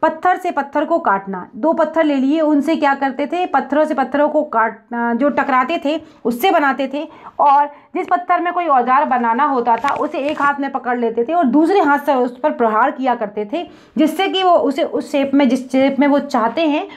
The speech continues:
उस शेप में उसे बना लें। दूसरा तरीका था दबाव और शल्य तकनीक, मतलब उसको दबाते थे किसी तरीके से,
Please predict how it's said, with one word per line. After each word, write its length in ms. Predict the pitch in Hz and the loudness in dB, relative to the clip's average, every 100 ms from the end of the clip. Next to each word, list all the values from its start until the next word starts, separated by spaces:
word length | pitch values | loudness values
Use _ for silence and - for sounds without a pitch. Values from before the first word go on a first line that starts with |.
| - | -4
उस 220 | 381 403 | 0 0
शेप 200 | 349 285 262 | 0 -4 -4
में 100 | 262 | -6
उसे 400 | 214 - 370 392 | -6 -4 -2 2
बना 340 | 202 226 208 | 4 2 0
लें। 220 | 175 170 - _ - - - | -4 -10 -16 _ -20 -12 0
दूसरा 200 | 320 392 | 2 4
तरीका 340 | 403 370 359 370 | 2 0 0 2
था 120 | 403 | 2
दबाव 340 | 311 277 294 | 2 2 4
और 140 | 330 330 | 4 2
शल्य 220 | 285 269 | -2 -4
तकनीक, 340 | 254 240 226 | -6 -6 -2
मतलब 340 | 240 302 339 330 | 0 2 2 0
उसको 220 | - 349 | -2 0
दबाते 460 | 240 233 233 349 | 2 2 2 0
थे 120 | 349 302 | -8 -8
किसी 160 | 285 | -6
तरीके 360 | 294 277 269 294 | -4 -4 -2 -2
से, 140 | 330 | -2